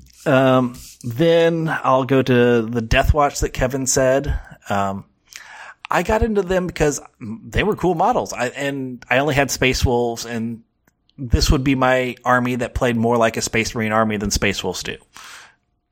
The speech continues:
'Cause at the time, Space Wolves played very different from a normal Space Marine army. Um, I mean, they still kind of do, but they, they're the army that's got the least play. I've played them probably more in Kill Team than I've <laughs> played them in actual, um,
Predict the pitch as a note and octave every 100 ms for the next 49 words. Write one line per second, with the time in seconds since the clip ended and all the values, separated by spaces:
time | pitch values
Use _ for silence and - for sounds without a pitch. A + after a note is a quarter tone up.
0 | _ - G#2+ G2 G2 A#2 G#2+ - A2+ -
1 | A#2+ A2 - A#2+ G#2 - _ _ _ C3
2 | E3 C3+ A#2+ A#2+ G#2+ - G2 F#2 F#2+ _
3 | _ - G#2+ G2+ F#2 F2+ - A2 G2 -
4 | A#2 G#2+ - G#2 - - - - - -
5 | - - A2 G#2+ G#2 G#2 - _ _ _
6 | _ _ _ _ _ C#3+ G2+ F#2 - F#2
7 | - - - - - - - - - -
8 | - - - - - _ _ - C3+ B2
9 | F3+ G#3+ C3+ G#3 A#3+ G#3 F#3 G3 F3+ E3
10 | - - D3+ C3+ A#2+ B2+ D3 - C3+ C#3
11 | C3 - C#3+ B2+ C#3 B2 A#2+ D3+ C#3 A2+
12 | B2 B2+ A#2 - B2+ B2+ D3 D#3 D3+ C3+
13 | B2+ - E3 B2 B2+ D3 C#3+ B2+ A#2+ A#2+
14 | A#2 A#2 A#2 C#3 A2+ A2 G#2 G2+ G2